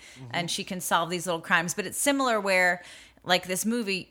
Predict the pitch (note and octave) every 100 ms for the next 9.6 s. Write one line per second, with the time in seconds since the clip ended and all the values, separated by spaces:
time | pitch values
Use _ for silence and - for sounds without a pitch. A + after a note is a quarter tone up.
0 | _ - F#3 G3 - - C#4 - A3+ A#3
1 | G#3 F#3 - G3 F3+ E3+ G#3 G#3 G3+ F#3+
2 | F3 D#3 - G#3 G3+ F3+ F#3+ F#3 F#3 E3+
3 | D#3+ - G3 F#3+ F3 E3 F#3 E3+ E3+ D#3+
4 | D3 - G#3 F#3+ - - G3+ F3+ E3 F3
5 | E3+ D#3 D#3 D#3 - - - - F3 F#3
6 | E3 E3 E3 D#3+ D#3+ D#3+ F#3 F#3 D#3 B2
7 | D3+ - C#3+ D3 - - - - - -
8 | - B2 F3 D3+ C#3+ D3+ C#3+ - C#4 D#4
9 | D#4+ D#4 - F#3 F#3